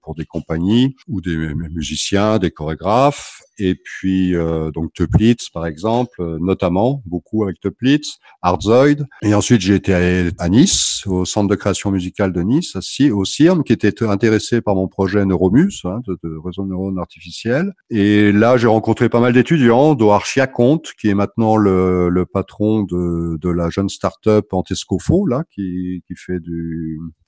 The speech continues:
qui utilise un peu d'intelligence artificielle pour faire une application de, de, d'entraînement musical avec un suivi de tempo, euh, et d'adaptation de partitions selon le jeu en temps réel, mais pour les applications de type iPad ou iPhone.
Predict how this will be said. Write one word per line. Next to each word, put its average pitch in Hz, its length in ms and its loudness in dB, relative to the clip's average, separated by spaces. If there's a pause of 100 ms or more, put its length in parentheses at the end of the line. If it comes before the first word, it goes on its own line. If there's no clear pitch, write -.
qui - 60 -4
utilise 98 400 0
un 92 80 0
peu 98 140 -4
d'intelligence 95 540 -2
artificielle 101 640 -2
pour - 180 -14
faire 90 180 -4
une 92 120 0
application 101 840 -2
de, 90 180 -2
de, 85 600 -4 (100)
d'entraînement 110 640 2
musical 117 840 2
avec 104 320 0
un 101 100 2
suivi 107 460 -2
de - 80 -20
tempo, 123 960 4
euh, 98 760 2
et - 20 2
d'adaptation 104 800 0
de 104 100 2
partitions 110 760 -4
selon 98 300 -2
le 101 180 2
jeu 110 400 2 (400)
en 92 120 -2
temps 98 220 -2
réel, 104 560 2
mais 98 160 -4
pour 90 260 -8
les - 80 -4
applications 98 760 -4
de 95 100 0
type - 240 -6
iPad 104 480 -2
ou 90 220 -4
iPhone. 113 680 -2